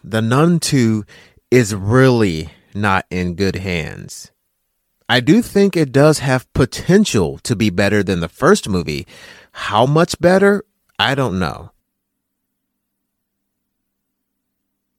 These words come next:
As bad as The Nun is, I still prefer it over La Llorona. I think it's much better than La Llorona.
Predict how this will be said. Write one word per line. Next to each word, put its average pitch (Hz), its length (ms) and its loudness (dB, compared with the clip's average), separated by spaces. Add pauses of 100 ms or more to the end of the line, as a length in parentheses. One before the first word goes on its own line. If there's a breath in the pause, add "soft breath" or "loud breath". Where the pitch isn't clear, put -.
(300)
As 123 180 0
bad 151 280 2
as 127 180 0
The 107 120 0
Nun 117 260 2
is, 104 500 0 (300 loud breath)
I 127 120 0
still 175 240 2
prefer 135 500 0
it 90 120 -6 (100)
over 107 420 0 (180)
La 117 240 0
Llorona. 110 580 -2 (640)
I 135 140 2
think 139 280 -2
it's - 340 -8 (1040)
much 110 460 -2
better 104 300 0
than 95 360 -4
La 110 180 -2
Llorona. 101 480 -2